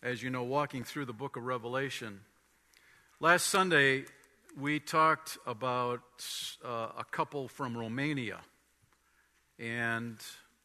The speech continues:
the price they had to pay for their faith in Christ. And today we're gonna be talking about a family in North Korea.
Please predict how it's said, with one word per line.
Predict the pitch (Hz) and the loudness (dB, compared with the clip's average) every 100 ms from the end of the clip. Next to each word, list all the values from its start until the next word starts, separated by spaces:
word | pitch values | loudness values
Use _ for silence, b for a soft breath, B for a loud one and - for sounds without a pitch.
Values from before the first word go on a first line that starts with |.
| _ _ _ _ _ _ _ _ _ _ _ _ _ _ _ _ _ _ _ | _ _ _ _ _ _ _ _ _ _ _ _ _ _ _ _ _ _ _
the | 151 165 | -10 -6
price | - 165 147 | 2 4 2
they | - 143 | 0 0
had | 139 | 0
to | 123 | 0
pay | - 139 | -2 -4
for | - 120 | -4 -6
their | 117 | -8
faith | - 131 123 | -6 -6 -4
in | 117 104 | -8 -8
Christ. | - 127 113 - 120 | -4 -2 -2 -6 -10
And | 113 | -8
today | 139 151 151 | -2 0 0
we're | |
gonna | 139 117 | -2 -6
be | 117 | -6
talking | - 139 135 123 | -4 -4 -4 -6
about | 110 127 127 | -4 -2 -2
a | 113 | -4
family | - 143 143 143 131 120 117 | -6 -4 -2 -2 -4 -4 -6
in | 110 104 98 - _ | -6 -8 -12 -18 _
North | 123 131 143 - | -4 -2 -2 -4
Korea. | 127 123 147 127 | -6 -2 0 0